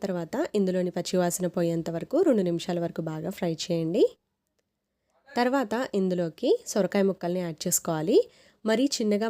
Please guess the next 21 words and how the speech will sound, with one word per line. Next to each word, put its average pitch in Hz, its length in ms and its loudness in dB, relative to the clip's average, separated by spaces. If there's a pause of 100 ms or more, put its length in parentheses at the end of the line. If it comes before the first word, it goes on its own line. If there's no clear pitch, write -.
మరీ 190 140 2 (100)
పెద్దగా 180 380 2
కాకుండా 170 400 -2 (100)
నేను 214 300 2 (180)
వీడియోలో 185 440 4
చూపించిన 175 520 0
సైజులో 170 460 0
కట్ 180 180 -2
చేసుకోండి. 175 480 0 (520)
కట్ 208 180 -2
చేసుకొని 214 420 2
యాడ్ 202 220 0
చేసుకోండి. 175 480 0 (1800)
నేను 262 200 2
తీసుకున్న 233 420 0
సొరకాయ 196 320 4
అయితే 214 200 2
ఒక 220 200 -2
కేజీ 190 320 4
వరకు 175 300 2
ఉంటుందండి, 170 520 2